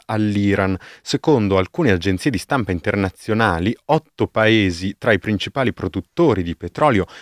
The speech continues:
avrebbero concordato di aumentare di duecentoseimila barili al giorno la produzione a partire da maggio.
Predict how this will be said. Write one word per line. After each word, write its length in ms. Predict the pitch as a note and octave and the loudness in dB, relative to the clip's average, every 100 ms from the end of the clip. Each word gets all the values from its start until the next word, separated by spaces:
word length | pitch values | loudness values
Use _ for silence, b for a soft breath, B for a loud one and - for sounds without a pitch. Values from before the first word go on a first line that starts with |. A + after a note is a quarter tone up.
| B | B
avrebbero 480 | D3+ D3 D3+ C#3+ D3 | 0 2 2 2 0
concordato 800 | - E3 D3+ D#3+ D#3 C#3 G2 A2 | -2 -2 0 0 2 2 0 -2
di 120 | G#2 | -2
aumentare 840 | A2 A2+ A#2 B2 D3 B2+ F#2 G2 F2 | 0 0 -2 -2 0 0 2 -2 -4
di 260 | G2+ G2+ F#2+ | -8 -8 -8
duecentoseimila 1500 | F#2+ G#2+ - D3 A2+ G2 - C3+ G#2 F#2+ C3 D3+ G2 G2 | -2 -2 0 -2 -2 -6 -6 -4 -2 -2 -2 0 0 0
barili 680 | F#2 F#2 G2 G2+ G#2 C3+ A#2+ - | -2 -4 -4 -4 -4 -2 -2 -4
al 280 | G2+ F#2+ F#2 | -6 -6 -2
giorno 480 | G#2+ C#3+ C#3 G2 B B B | 0 2 2 -2 B B B
la 140 | B2+ | -4
produzione 920 | - C#3 D3+ - - - G#2 F2+ F#2 - | 0 0 0 -4 -10 0 2 2 -2 -8
a 100 | A#2+ | -8
partire 460 | - C3+ - E3+ C3+ | -4 -4 -4 -4 -2
da 120 | A#2+ | -2
maggio. 520 | E2+ D#2 - - | -2 -8 -10 -12